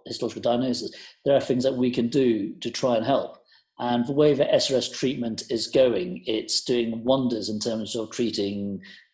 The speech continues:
small few numbers of metastatic disease within the brain. And then that gives enough time for the systemic disease to take on its options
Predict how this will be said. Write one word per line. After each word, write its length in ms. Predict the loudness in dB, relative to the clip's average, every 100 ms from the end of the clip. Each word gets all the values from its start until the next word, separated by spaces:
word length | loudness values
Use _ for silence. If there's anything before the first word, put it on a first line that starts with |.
| _
small 960 | -10 -2 4 6 6 4 2 0 -2 -10 _ -18
few 280 | -4 -2 0
numbers 340 | 0 0 -2
of 100 | -2
metastatic 380 | -4 -2 -2 -4
disease 300 | -4 -4 -4
within 140 | -4
the 60 | -2
brain. 320 | 0 0 0 -8 -14 -6
And 80 | -2
then 80 | 2
that 180 | 0 2
gives 160 | 0
enough 180 | 0 -2
time 260 | 0 -2 0
for 140 | -2
the 100 | -2
systemic 360 | -2 2 2 0
disease 500 | -6 -6 -6 -6 -6
to 480 | -4 -2 -2 -4 -8 -16 -8
take 240 | -2 -2 -2
on 80 |
its 80 | 0
options 540 | -2 -2 -12 -14 -16